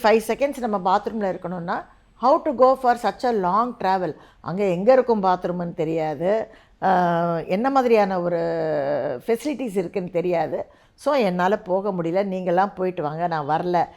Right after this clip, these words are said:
அப்படின்னு சொல்லி அவங்க கிட்ட சொல்லிட்டேன். எல்லாரும் ரொம்ப வருத்தத்தோட போயிட்டு வந்தாங்க. ஏன்னா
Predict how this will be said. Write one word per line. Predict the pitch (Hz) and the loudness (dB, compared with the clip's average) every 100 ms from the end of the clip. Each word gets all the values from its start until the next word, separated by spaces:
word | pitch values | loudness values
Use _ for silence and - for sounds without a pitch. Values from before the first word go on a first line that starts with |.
| - _ 180 | -20 _ -6
அப்படின்னு | 175 190 190 | -2 -2 -2
சொல்லி | 165 165 254 | -4 -4 0
அவங்க | 202 170 | 0 -2
கிட்ட | 156 165 180 | -8 -8 -4
சொல்லிட்டேன். | 170 160 160 - _ _ | -4 -4 -8 -12 _ _
எல்லாரும் | - 226 220 247 | -2 2 4 4
ரொம்ப | 220 196 | 0 -2
வருத்தத்தோட | 196 180 180 185 190 | 0 0 -4 -6 -2
போயிட்டு | 202 208 196 185 | -2 -2 -2 -2
வந்தாங்க. | 175 170 190 | -4 -4 0
ஏன்னா | 247 240 | 0 0